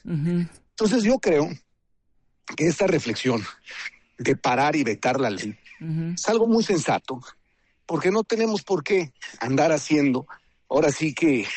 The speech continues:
Speaker 2: co-, moviendo el avispero,
Speaker 1: Ujú.
Speaker 2: cuando realmente las cosas están mejor y más zanjadas y con mayor claridad. Entonces, yo creo que ahora queda muy claro que la principal fuerza política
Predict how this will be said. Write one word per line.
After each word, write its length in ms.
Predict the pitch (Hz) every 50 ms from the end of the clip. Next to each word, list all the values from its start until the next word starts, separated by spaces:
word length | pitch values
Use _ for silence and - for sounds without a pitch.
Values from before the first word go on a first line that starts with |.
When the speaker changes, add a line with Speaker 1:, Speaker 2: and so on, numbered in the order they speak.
| - - - _ _ _ _ _ _ _ _ _ _ _ _ _ _ _ _ _ _ _ _ _ -
Speaker 2:
co-, 200 | - - 160 175 - - - - - - - -
moviendo 460 | 139 151 165 170 180 202 220 226 220 208
el 80 | 185
avispero, 520 | 147 120 127 117 - - 156 135 127 117 107
Speaker 1:
Ujú. 760 | - - - - - - 165 170 156 165 175 185 196 208 - -
Speaker 2:
cuando 280 | 156 151 147 143 165
realmente 500 | 180 202 220 220 220 226 214 180 - 202
las 200 | 190 180 156 -
cosas 180 | - 202 202 -
están 220 | - 202 185 190
mejor 320 | 185 151 143 - 175 196 175
y 40 |
más 220 | 156 160 151 151 -
zanjadas 640 | - 156 117 92 - 113 92 90 76 - - - - - - - - - -
y 80 | - 131
con 180 | - 147 135
mayor 360 | 139 143 143 131 139 151 -
claridad. 380 | - 131 110 90 - 98 - - - - - -
Entonces, 460 | _ - 175 190 170 - 190 160 - - - - - - - - -
yo 140 | 165 190 185
creo 180 | - 202 208 185
que 120 | - 175
ahora 380 | 165 160 175 170 170 143 123 - - - - -
queda 220 | - 156 156 175
muy 180 | 156 151 156 147
claro 280 | - 147 135 135 135 107
que 120 | - -
la 80 | 104 101
principal 480 | - - - - 113 92 - 131 120
fuerza 240 | - 127 113 - 113
política 560 | - 104 107 113 117 - 113 92 - 107 -